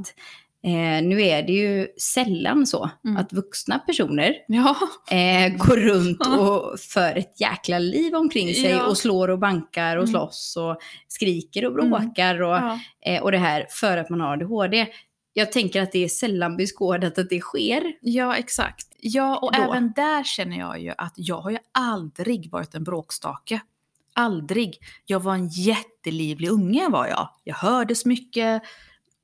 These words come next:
Speaker 2: Eh, jag, eh, liksom syntes mycket. Jag tog mycket plats i skolan. Eh, men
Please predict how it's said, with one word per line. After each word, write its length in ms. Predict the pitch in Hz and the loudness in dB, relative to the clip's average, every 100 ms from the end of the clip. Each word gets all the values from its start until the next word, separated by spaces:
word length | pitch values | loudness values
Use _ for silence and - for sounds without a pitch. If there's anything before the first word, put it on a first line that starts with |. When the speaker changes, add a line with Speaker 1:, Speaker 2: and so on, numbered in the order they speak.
| - - | -14 -6
Speaker 2:
Eh, 320 | - 165 165 - | -4 -2 -4 -6
jag, 600 | 165 175 165 151 147 - | -4 -2 -2 -2 -6 -6
eh, 200 | 151 135 | -6 -6
liksom 320 | 147 - 143 | -8 -8 -4
syntes 580 | 139 - 254 233 214 226 | 0 2 4 2 0 -2
mycket. 240 | 226 226 175 | -2 -4 -4
Jag 140 | 160 | -6
tog 140 | 160 | -6
mycket 340 | 156 151 143 - | -8 -8 -10 -8
plats 420 | 208 240 - - | -2 -2 0 -2
i 40 | |
skolan. 760 | 240 - 240 202 202 202 202 202 - - - _ - | 0 0 -2 0 0 0 0 -2 -6 -18 -20 _ -8
Eh, 360 | - 71 90 - - | -4 -2 -2 -4 -10
men 440 | - - 208 196 | -4 2 2 2